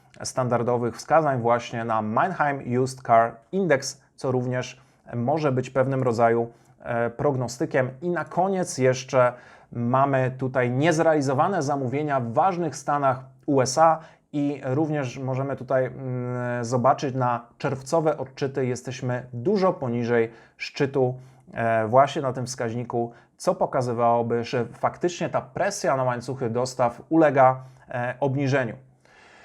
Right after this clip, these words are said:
Czy zatem te dane sprawiają, że już wkrótce możemy mieć,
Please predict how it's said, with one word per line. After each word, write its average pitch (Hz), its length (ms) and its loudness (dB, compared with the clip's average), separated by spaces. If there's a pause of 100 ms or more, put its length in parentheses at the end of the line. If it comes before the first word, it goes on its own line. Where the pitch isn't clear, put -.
(200)
Czy 247 100 -4
zatem 254 360 2 (180)
te 185 140 2
dane 165 500 4 (200)
sprawiają, 143 580 0
że 131 160 -2
już 131 100 -2
wkrótce 147 380 -8
możemy 127 320 -4
mieć, 123 440 -8